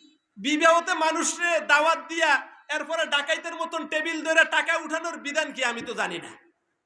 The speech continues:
আমি জানি নাকি? নাই এগুলো সমাজে? কারণ আমি তো অনেক কিছুই জানি না। তো এখন এই যে আমি জানি না বলে এখন কি আমার বিবাহের অনুষ্ঠানের মধ্যে আল্লাহর বিধান মানা লাগবে না? লাগবে। তো কি করতে হইব?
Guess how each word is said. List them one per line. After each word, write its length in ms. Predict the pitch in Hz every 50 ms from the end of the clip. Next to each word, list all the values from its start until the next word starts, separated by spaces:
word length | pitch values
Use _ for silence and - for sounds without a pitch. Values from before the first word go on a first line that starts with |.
| _ _ _ _ _ _ _ _
আমি 160 | 180 190 190
জানি 220 | 190 202 202 220
নাকি? 280 | 214 190 - - 135 117 - - - _ _ _ _ _ _ _ _ _ _ _ _ _ _ _ _ _ _
নাই 260 | 160 170 180 196 208
এগুলো 200 | 214 214 247 254
সমাজে? 300 | 233 240 226 233 226 254 - - - - - - - - - - - - - - -
কারণ 200 | 254 262 277 269
আমি 200 | 285 294 320 339
তো 100 | 339 349
অনেক 180 | 339 349 330
কিছুই 280 | 339 339 277 - 330 294
জানি 260 | 240 262 240 233 208
না। 120 | 180 135 113 - - - - _ _ _ _ _ _ _ _ -
তো 60 | 302
এখন 380 | 302 311 311 302 - 370 381 370 - -
এই 220 | 311 339 370 339
যে 120 | 302 339
আমি 260 | 330 320 302 302 339 320
জানি 340 | - 285 294 302 311 349
না 140 | 339 349 339
বলে 380 | 339 339 330 339 330 294 233 185 - - - _ -
এখন 300 | 269 - 302 311 311 302
কি 120 | 320 330
আমার 240 | 320 302 311 302 233
বিবাহের 420 | 202 247 269 269 294 294 311 320
অনুষ্ঠানের 560 | 320 320 285 285 302 - - - 311 311 320
মধ্যে 240 | 311 311 302 - 320
আল্লাহর 240 | 294 285 302 302 269
বিধান 280 | 220 262 220 277 285 285
মানা 240 | 269 269 277 294
লাগবে 280 | 294 302 294 - 311 311
না? 200 | 320 320 381 - - - - - - - - - - - - - - - - -
লাগবে। 360 | 180 220 226 208 190 185 165
তো 140 | - - 247
কি 140 | 240 277 277
করতে 280 | 277 285 294 - -
হইব? 200 | 294 294 294 285